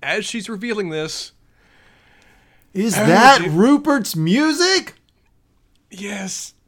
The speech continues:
Speaker 1: Yes, it is.
Speaker 2: Unfortunately,
Speaker 1: The brown
Speaker 2: it is.
Speaker 1: note of a person walks in and immediately commands the room.
Speaker 2: Heel.
Speaker 1: He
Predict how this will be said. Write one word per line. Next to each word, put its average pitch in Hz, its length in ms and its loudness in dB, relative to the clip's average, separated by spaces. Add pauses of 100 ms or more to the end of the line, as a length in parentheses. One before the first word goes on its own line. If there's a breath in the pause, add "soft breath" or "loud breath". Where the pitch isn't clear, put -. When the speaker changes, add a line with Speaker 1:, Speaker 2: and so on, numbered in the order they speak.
(120)
Speaker 1:
Yes, 160 300 -10
it 151 100 -10
is. 127 200 -4
Speaker 2:
Unfortunately, 123 500 -10
Speaker 1:
The 151 60 -8
brown 151 280 -4
Speaker 2:
it - 40 -10
is. 143 40 -8
Speaker 1:
note 143 160 -2
of 135 80 -12
a 135 60 -10
person 127 720 -10
walks 123 400 -8
in 120 360 -8
and 147 400 -6 (120)
immediately 180 1080 -4
commands 135 680 -10
the 135 120 -10
room. 107 320 -16 (120)
Speaker 2:
Heel. 110 480 -10
Speaker 1:
He 170 400 -12